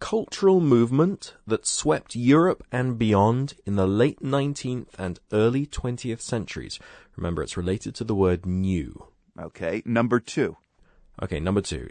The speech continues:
Speaker 1: Tell me the name, this is hard, tell me the name of a particular type of smoked salmon. Now, historically, it was made using salmon from the Gaspé Peninsula in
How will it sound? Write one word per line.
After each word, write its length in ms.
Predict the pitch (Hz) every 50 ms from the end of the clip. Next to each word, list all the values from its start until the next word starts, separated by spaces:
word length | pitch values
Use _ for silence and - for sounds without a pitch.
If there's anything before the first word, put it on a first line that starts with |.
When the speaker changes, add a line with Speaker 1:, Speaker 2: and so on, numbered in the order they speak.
| - -
Speaker 1:
Tell 320 | - - - 156 160 196
me 100 | 226 226
the 100 | 226 214
name, 440 | 180 139 117 107 104 101 104 104 - -
this 140 | 110 110
is 100 | 98 87
hard, 300 | 90 80 71 - - - - - - - _ _
tell 160 | - 143 147
me 120 | 170 190 175
the 100 | 170 151
name 380 | 143 135 135 135 131 131 120 - -
of 140 | 110 98 95
a 20 |
particular 640 | 92 - - 117 - - - - - - 185 180 180
type 380 | 175 - - - 123 117 - -
of 160 | 107 107 -
smoked 640 | - - - - 117 117 120 143 143 - - - -
salmon. 560 | - - - 127 123 110 90 71 - - - _ _ - _ _ -
Now, 120 | - 98
historically, 500 | 117 117 - - 156 160 190 - - 156
it 80 | 101 95
was 140 | 117 117
made 260 | 127 127 127 127 120 120
using 240 | 120 113 120 117
salmon 420 | 117 - - 139 127 127 120 117 113
from 260 | - - 117 110 107
the 80 | 107 98
Gaspé 680 | 92 - 110 113 117 - - - 120 120 117 110 -
Peninsula 680 | - 120 117 117 113 117 - - - 98 90 92 90 - 98
in 160 | 98 95